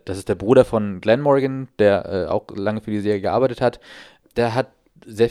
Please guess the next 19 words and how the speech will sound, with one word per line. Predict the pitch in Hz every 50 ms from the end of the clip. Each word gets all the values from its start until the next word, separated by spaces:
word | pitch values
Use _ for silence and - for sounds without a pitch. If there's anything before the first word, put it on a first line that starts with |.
| - -
der | 104 104 110 107 110 110
hat | 123 120 -
die | 113 104
Humor-, | 120 123 117 110 -
äh, | - 95 101 101
sehr | 104 101 110 110 113
humoristische | 110 101 113 120 117 107 139 151 - - 160 - 170
Folgen | - - 143 156 156 160
geschrieben. | 156 165 - - - 156 156 175 190 208 _ _ _ _ _ _ _ _ _ _
Einen | 110 110 113 117
leichten | 107 110 117 117 - - 131 110
Hang | 117 127 127 120
zur | - 123 104
Selbstparodie | 113 123 - - - 123 113 117 113 113 120 120 120 120
und, | - - 107 107 107 104 -
äh, | - 107 101 98 98 98 98 98 - _ _ _ _ _ _ - - - - - - - _ _ _ _ -
zu, | - - 120 113 107
zum | - 117 110 107
Meta-Kommentar. | 117 135 175 - 170 156 147 - - 147 143 143 143 - 147 143 143 151 160 160 -